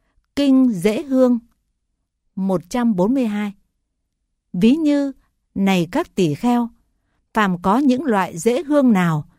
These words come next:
loại chiên đàn đen, Kala Nusarija, được gọi là tối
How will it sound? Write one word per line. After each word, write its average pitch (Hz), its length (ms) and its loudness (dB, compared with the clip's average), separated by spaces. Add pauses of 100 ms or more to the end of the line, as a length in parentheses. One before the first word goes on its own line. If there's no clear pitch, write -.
(340)
loại 190 440 0
chiên 277 220 2
đàn 175 240 0
đen, 240 300 2 (720)
Kala 262 360 0
Nusarija, 240 1000 0 (500)
được 190 240 0
gọi 190 180 -2
là 175 320 -2 (140)
tối 240 200 2